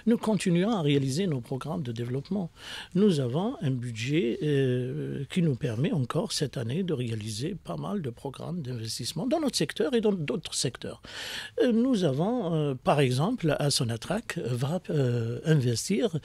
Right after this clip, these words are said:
plus, euh, de huit milliards de dollars dans les, les nouvelles explorations.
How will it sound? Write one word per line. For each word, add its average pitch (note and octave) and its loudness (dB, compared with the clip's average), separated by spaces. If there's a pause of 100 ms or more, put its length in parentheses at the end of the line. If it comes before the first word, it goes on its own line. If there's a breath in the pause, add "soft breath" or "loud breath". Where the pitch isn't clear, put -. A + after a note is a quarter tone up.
(300 loud breath)
plus, A3 0
euh, C#3+ 0
de B2 -2
huit G3+ 2
milliards E3+ 0
de C3 0
dollars D#3+ -2 (120)
dans C3+ 0
les, B2 -4
les C#3 -2
nouvelles C#3+ 2
explorations. B2+ -4